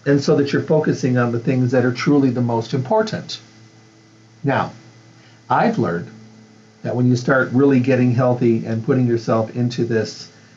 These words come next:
um, whole idea, um, of, of putting yourself in this focused mode, having support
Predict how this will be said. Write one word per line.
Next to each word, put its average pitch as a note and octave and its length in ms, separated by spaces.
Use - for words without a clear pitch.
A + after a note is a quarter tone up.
um, A2 520
whole C#3+ 400
idea, C3 680
um, A2 580
of, A#2+ 360
of A2 260
putting D3+ 240
yourself C3 440
in C3+ 220
this A#2+ 240
focused - 540
mode, C#3+ 480
having E3 340
support D3 720